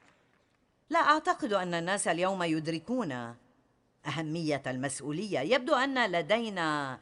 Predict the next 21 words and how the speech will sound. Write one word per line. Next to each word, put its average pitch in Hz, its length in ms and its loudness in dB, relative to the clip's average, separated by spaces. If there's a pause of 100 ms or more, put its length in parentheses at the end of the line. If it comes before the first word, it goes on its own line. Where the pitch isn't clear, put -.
(120)
أجيالا 220 500 0
من 143 240 -4
الأشخاص 196 580 0
الذين 147 480 -4
يريدون 170 560 -2
أن 180 420 -2
يقوموا 277 480 2
الآخرين 226 640 0
بالأمور 170 500 -2
عنهم. 190 440 -2 (2250)
ليقم 311 460 6
أحد 302 300 4
بذلك 220 560 6
عني. 262 420 4 (880)
لا 285 120 4
أريد 294 440 2
تحمل 226 460 0
المسؤولية. 220 880 0
حتى 339 480 0
أشياء 254 480 2
مثل 202 580 -4